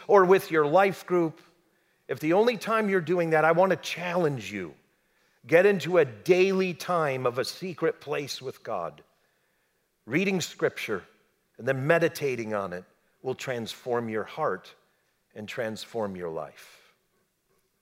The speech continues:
There's a text that came to mind that the Apostle Paul wrote.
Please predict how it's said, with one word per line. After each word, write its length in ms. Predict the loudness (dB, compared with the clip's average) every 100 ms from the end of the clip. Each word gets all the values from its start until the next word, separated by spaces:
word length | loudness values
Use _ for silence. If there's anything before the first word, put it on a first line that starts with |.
| _ _ _ _ _ _ _ _ _ 2
There's 220 | 2 2
a 60 |
text 420 | -2 2 2 0 -6
that 160 | -6
came 260 | -4 -6 -4
to 100 | -8
mind 500 | -2 0 0 -2 -4
that 140 | -6
the 100 | -4
Apostle 460 | -6 -2 -4 -4 -10
Paul 340 | -6 0 0
wrote. 440 | 0 -2 -6 -10